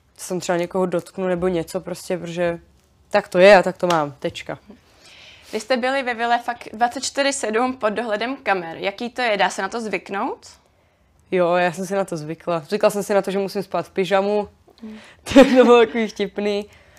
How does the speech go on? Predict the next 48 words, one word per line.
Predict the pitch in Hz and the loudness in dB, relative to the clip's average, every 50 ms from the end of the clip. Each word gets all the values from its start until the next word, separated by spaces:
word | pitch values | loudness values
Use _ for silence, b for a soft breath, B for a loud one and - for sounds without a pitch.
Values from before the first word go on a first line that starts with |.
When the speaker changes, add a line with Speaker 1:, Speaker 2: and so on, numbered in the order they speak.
| b b b b b b _ - | b b b b b b _ -2
Speaker 1:
A | - - 180 180 185 185 180 185 180 190 185 - - _ - | 2 4 6 8 8 8 8 6 6 4 0 -8 -20 _ -2
jako | 196 208 208 247 233 | 0 4 4 4 4
člověk | - 233 214 202 214 214 | 4 2 4 4 4 2
si | - 254 | 0 -2
řekne, | 226 208 - 208 208 | -2 -2 0 -2 -2
že | 190 214 214 202 190 B B B B B _ | 2 6 6 6 6 B B B B B _
ježiš, | 180 165 170 170 - | -8 -6 -4 -6 -4
to | - 190 | -4 -2
je | 175 165 | -2 -2
jako, | 160 147 - 180 | -2 -4 -6 -8
že | 156 170 165 | -6 -6 -6
tam | 151 - 156 151 | -6 -8 -10 -10
budeš | 147 147 - - | -10 -12 -14 -16
prostě, | - - - - - - 147 | -18 -18 -18 -18 -16 -14 -14
že | 147 160 | -12 -12
ho | 147 | -12
tě | - 165 | -12 -10
natáčeli, | 156 151 147 165 156 - - 170 160 | -10 -8 -6 -6 -8 -6 -6 -6 -6
když | 143 147 - | -6 -10 -12
spíš, | - - - 196 190 175 - | -14 -10 -4 -4 -4 -4 -4
prostě | - 170 165 - - 160 | -6 -10 -10 -8 -8 -8
tohle. | - 175 175 175 160 156 B B B B B B B - _ _ - | -6 -4 -2 -2 -2 -2 B B B B B B B -20 _ _ 2
Ale | 185 190 180 | 4 4 4
pak | 180 180 - | 2 0 -4
ti | - 170 | -4 -8
prostě | 175 160 - - 190 | -8 -10 -6 -6 -2
dojde, | 175 170 165 170 156 | -2 -2 -2 -2 -2
že | 170 175 | -2 -4
jako | 165 - 175 170 165 165 165 160 - - - - | -2 -2 -2 0 2 2 0 0 -4 -8 -14 -10
do, | - 185 185 | -8 -8 -6
do | 165 175 160 | -6 -6 -6
televize | - 170 165 160 160 156 160 170 | -4 -4 -4 -2 -4 -4 -4 -4
asi | 165 156 - - | -4 -4 -6 -6
dají | 156 160 160 156 - _ | -4 -4 -6 -6 -8 _
to | - - 170 | -10 -10 -6
zajímavý | 156 165 156 160 160 160 156 147 151 151 151 156 | -4 -2 -2 -2 -2 -2 -2 -2 -2 -4 -4 -4
a | - - | -4 -4
je | 160 156 | -4 -4
to | 165 | -4
tam | 156 156 156 | -4 -4 -6
prostě, | 151 156 - - 175 | -6 -8 -8 -8 -8
když | 156 160 151 | -8 -8 -8
se | - 165 | -8 -8
něco | 156 160 156 - 170 | -8 -8 -8 -10 -8
děje | 156 160 156 156 | -6 -4 -4 -2
nebo | 156 156 151 165 | -4 -4 -4 -4
Speaker 2:
Mhm. | - | -2
Speaker 1:
tak. | - 151 160 180 - | 0 0 0 0 -2